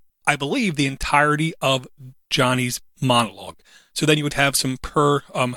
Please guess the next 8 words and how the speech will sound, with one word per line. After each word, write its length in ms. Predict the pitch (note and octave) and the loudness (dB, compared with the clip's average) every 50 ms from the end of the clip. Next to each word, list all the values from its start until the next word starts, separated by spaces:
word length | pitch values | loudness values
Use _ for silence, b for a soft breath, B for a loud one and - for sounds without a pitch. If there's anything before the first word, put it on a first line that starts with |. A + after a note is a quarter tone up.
| - - - | -10 -10 -6
perspective 1300 | - - - C#3 C#3 C#3 C3 - - - _ _ _ _ _ _ _ - - - - F#3+ E3+ - F#3 C3 C3 | -2 2 4 4 4 4 2 0 -4 -10 _ _ _ _ _ _ _ 0 0 2 2 0 0 -2 -4 -6 -6
of 100 | A#2+ A#2+ | -4 -2
what 140 | C#3 C3 | -2 -2
he 80 | C3 C3 | -2 -4
was 100 | A2+ A2+ | -6 -6
making 280 | B2 A#2 - G#2 G#2 - | -8 -10 -10 -12 -16 -10
fun 160 | - B2 A2+ G#2+ | -8 -6 -6 -6
of. 180 | E2+ - - | -8 -16 -20